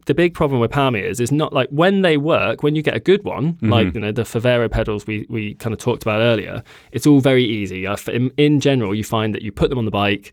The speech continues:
Speaker 1: you know, you use the torque wrench to install them, you do everything right, and you calibrate them, and then they just work.
Speaker 2: Yeah.
Speaker 1: And, but the ones that don't work, you're like, "Well, that's, hmm, <laughs>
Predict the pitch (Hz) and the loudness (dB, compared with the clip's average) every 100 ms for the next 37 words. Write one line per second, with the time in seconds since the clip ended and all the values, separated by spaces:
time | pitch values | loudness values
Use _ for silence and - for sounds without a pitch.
0 | _ 113 107 101 104 113 127 131 120 - | _ 0 2 2 0 2 4 4 2 0
1 | 120 104 110 104 - 101 - 107 98 98 | 0 0 -4 -6 -6 -6 -4 -4 -4 -4
2 | 117 139 117 101 98 98 98 104 101 98 | 0 2 2 -4 -6 -4 -4 -4 -6 -6
3 | - 131 117 107 101 98 101 110 107 - | -6 -4 -2 -2 -4 -4 -2 -2 -2 -4
4 | - 104 90 - - 87 78 - _ - | -2 -2 -2 -8 -4 -4 -4 -8 _ -6
5 | 107 110 104 123 123 135 147 131 113 - | -2 -2 -2 -2 2 2 2 0 -2 0
6 | 165 180 - 92 110 131 - _ _ - | 0 0 -2 -4 -2 -4 -8 _ _ -4
7 | 123 120 123 117 - _ _ _ _ _ | 0 2 2 0 -6 _ _ _ _ _
8 | 135 135 113 151 - - - 143 135 101 | 0 2 2 0 -2 -14 -8 -2 0 0
9 | 95 - - | -6 -10 -6